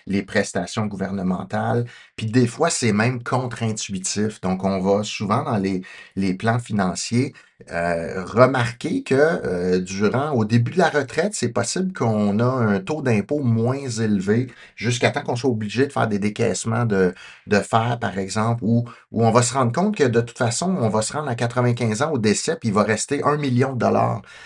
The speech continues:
Et puis là, ben, l'impôt s'applique. Fait que si j'ai tout décaissé, mon non enregistré, tout décaissé mes réel, euh, pas mes réel, mais mes celi, puis là, il me reste juste du réel au décès,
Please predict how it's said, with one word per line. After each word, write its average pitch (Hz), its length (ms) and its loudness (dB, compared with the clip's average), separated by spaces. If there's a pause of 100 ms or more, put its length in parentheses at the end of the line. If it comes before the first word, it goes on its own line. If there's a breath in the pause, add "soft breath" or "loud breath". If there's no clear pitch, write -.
(340 loud breath)
Et 98 160 0
puis 98 120 -6
là, 143 120 6
ben, 98 200 4
l'impôt 120 440 2
s'applique. 135 480 -2
Fait 95 100 -4
que - 80 -8
si - 140 -6
j'ai 147 200 -2
tout 220 120 -2
décaissé, 156 480 0
mon 147 140 -4
non 127 180 0
enregistré, 120 580 -2
tout 185 140 -4
décaissé 151 480 -2
mes 127 140 0
réel, 113 460 2 (440 loud breath)
euh, 110 140 6
pas - 120 2
mes 135 140 2
réel, 123 200 4
mais 131 80 0
mes 113 140 4
celi, 110 400 4
puis - 140 -4
là, 143 60 4
il 131 40 0
me 127 60 0
reste 120 140 0
juste 135 240 -4
du 113 100 0
réel 120 340 4
au 127 100 0
décès, 110 460 0